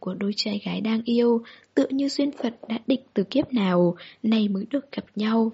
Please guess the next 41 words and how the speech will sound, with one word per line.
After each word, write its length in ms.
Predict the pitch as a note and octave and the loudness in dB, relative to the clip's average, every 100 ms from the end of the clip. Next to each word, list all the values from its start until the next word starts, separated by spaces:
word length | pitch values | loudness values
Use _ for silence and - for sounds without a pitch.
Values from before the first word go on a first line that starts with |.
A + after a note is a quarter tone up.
| - | -2
vấn 180 | F#3 F#3 | -2 0
vương 220 | - A#3 G3+ | 4 4 2
trên 240 | - G3+ | 0 -2
cõi 200 | - G#3 | -2 -4
đời 180 | - G#3+ | 0 2
này. 440 | F3+ F3+ F3 E3 E3 - _ _ _ _ _ _ _ _ - | 2 0 2 2 -2 -10 _ _ _ _ _ _ _ _ -4
Phát 180 | D4 D4 | -2 0
ra 220 | A3 G3 | 0 0
giai 180 | G3+ G3+ | -2 -4
điệu 160 | G#3 - | -4 -4
đắm 160 | F#3+ | -2
đuối 180 | G3 G#3+ | 0 0
đó, 380 | A3 G#3 A3 G4 - - | 0 -2 -2 -4 -8 -8
Dĩ 160 | - F#4 | 0 2
Mạch 180 | D#4 - | 2 0
mỉm 180 | G3 F3+ - | -2 -2 -4
cười. 500 | F#3+ F3+ E3+ E3 E3 _ _ _ _ - | -2 0 0 -2 -4 _ _ _ _ -2
Cô 180 | A3 G3+ | 2 2
biết, 260 | A#3+ D4+ F#4+ - - _ | 0 0 -2 -6 -20 _
đó 160 | A3+ G#3+ | -2 0
là 160 | C#4+ E4 | -2 -2
âm 160 | A#3+ A#3 | -4 -4
thanh 260 | A#3 G#3+ | -2 -4
của 100 | G3+ | -2
hạnh 220 | F#3 - - | -4 -4 -8
phúc. 240 | - E4 G4+ - _ _ _ _ _ _ _ _ _ _ _ _ _ _ _ - | 0 2 2 -2 _ _ _ _ _ _ _ _ _ _ _ _ _ _ _ -6
Dĩ 180 | C4+ | 0
Mạch 180 | C#4+ B3+ G#3 - | 0 0 -2 -2
từ 120 | F#3 | -2
trong 220 | - G#3+ | -2 -4
cõi 140 | A3+ | -4
mơ 200 | A#3 A#3+ | 0 0
mênh 260 | A#3+ A#3+ A#3 | 2 2 2
mang 240 | A#3 A#3 | 0 0
dần 200 | A3+ G#3 G3 | 0 -2 -2
tỉnh 240 | F#3+ F#3 | -6 -4
lại, 320 | G3 F#3+ F#3+ - _ _ | -2 0 -2 -4 _ _
cô 100 | - | 0
thấy 160 | C4+ B3 | 2 2
đau 220 | B3 B3+ | 0 -2
đầu, 460 | B3+ F#3+ E3+ E3 | -2 0 2 2